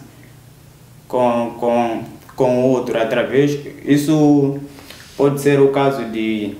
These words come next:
vamos colocar um exemplo do indivíduo em que na infância não teve aquele amor dos pais, não teve aquele amor dos pais, ou cresceu nu-, eh, num seio familiar com muitos problemas. Estamos a falar de uma infância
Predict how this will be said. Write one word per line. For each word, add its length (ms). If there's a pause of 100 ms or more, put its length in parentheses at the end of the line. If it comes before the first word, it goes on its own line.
(120)
vamos 480 (360)
colocar 380
um 100
exemplo 460
do 140
indivíduo 680 (580)
em 160
que 580 (100)
na 180
infância 540
não 180
teve 240
aquele 260
amor 320
dos 220
pais, 320 (1200)
não 200
teve 260
aquele 320
amor 300
dos 160
pais, 340
ou 280
cresceu 500
nu-, 260
eh, 320
num 200
seio 320
familiar 760
com 120
muitos 300
problemas. 600
Estamos 260
a 80
falar 200
de 120
uma 140
infância 420